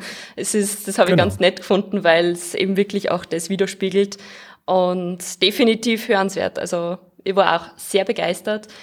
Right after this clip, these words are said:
Speaker 1: gerade eben was die Stimmen angeht. Äh, da könnte man sich vorstellen, dass jetzt wirklich nebenbei auch ein Kinofilm läuft und dass man da halt einfach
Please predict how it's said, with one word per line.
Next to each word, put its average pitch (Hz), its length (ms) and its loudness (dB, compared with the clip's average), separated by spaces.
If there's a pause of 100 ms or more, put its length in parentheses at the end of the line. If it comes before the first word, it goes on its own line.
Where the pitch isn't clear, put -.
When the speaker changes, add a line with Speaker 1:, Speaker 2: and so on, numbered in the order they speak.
(180)
Speaker 1:
gerade 196 260 4
eben 196 300 0
was 185 100 -4
die 202 100 -4
Stimmen 233 380 0
angeht. 202 680 -2
Äh, 202 320 -4 (220)
da 196 100 6
könnte 196 340 2
man 202 140 4
sich 196 140 -4
vorstellen, 196 360 4
dass 196 160 0
jetzt 190 160 2
wirklich 202 280 -4
nebenbei 175 460 2
auch 180 120 2
ein 185 160 2
Kinofilm 196 560 2
läuft 160 400 0
und 180 320 -4 (260)
dass 175 140 -4
man 185 100 0
da 175 160 4
halt 180 120 2
einfach 170 320 -2